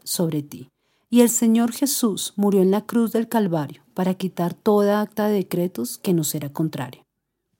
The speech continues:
Quiero hablarte de varias cosas que vi en este capítulo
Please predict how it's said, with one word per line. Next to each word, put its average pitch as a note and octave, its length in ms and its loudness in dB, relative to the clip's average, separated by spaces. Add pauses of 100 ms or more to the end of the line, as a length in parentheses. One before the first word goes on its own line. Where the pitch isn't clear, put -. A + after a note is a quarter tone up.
(1200)
Quiero C4+ 180 4
hablarte C#4+ 340 4
de C#4+ 200 4
varias A#3 500 2
cosas F#3 340 -4
que G#3 160 -2
vi F#3+ 140 4
en F#3 80 4
este A3 240 -2
capítulo F#3 580 -4